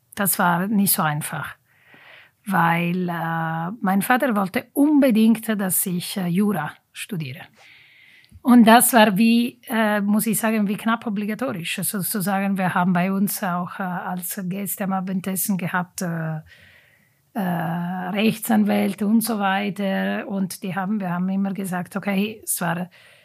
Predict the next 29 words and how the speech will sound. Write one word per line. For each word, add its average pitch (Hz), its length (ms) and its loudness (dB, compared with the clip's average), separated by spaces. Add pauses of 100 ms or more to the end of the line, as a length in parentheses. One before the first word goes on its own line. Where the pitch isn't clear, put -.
(460)
es 185 220 -2
ist 202 300 4
so 214 120 2
gut 247 240 2
in 226 120 6
der 202 120 4
Schule 277 600 2
und 214 200 4
so 208 200 -2
gut 240 240 -2
hier 269 340 -2
und 240 100 4
so 220 160 -2
gut 226 260 -2
da, 240 260 2
dann, 196 240 2
äh, 196 760 -4
du 202 80 -6
musst 190 240 -2
Jura 294 240 2
machen, 262 400 2
du 214 80 0
wirst 196 240 -6
eine 170 120 -6
perfekte 262 580 0
Rechtsanwältin, 226 640 -2
so 214 120 -4
wirklich 220 360 -2
vorbereitet 214 920 -2